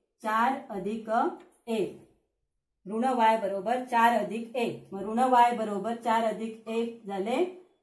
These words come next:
पाच. मग ऋण वाय चं जे चिन्ह आहे, वाय चं जे चिन्ह आहे ऋण, ते आपण त्या अंकाला देऊ. मग वाय बरोबर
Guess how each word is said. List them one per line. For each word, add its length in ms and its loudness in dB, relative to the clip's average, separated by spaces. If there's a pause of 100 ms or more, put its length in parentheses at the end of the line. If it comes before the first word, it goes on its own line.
(140)
पाच. 360 0 (640)
मग 260 -2
ऋण 140 2
वाय 480 4 (340)
चं 100 -2
जे 160 -2
चिन्ह 300 2
आहे, 200 0
वाय 220 -2
चं 100 -6
जे 180 -6
चिन्ह 180 -6
आहे 100 -2
ऋण, 180 0 (280)
ते 60 -6
आपण 360 -4
त्या 180 4 (640)
अंकाला 460 0
देऊ. 300 -4 (1400)
मग 140 -6
वाय 260 4
बरोबर 600 -2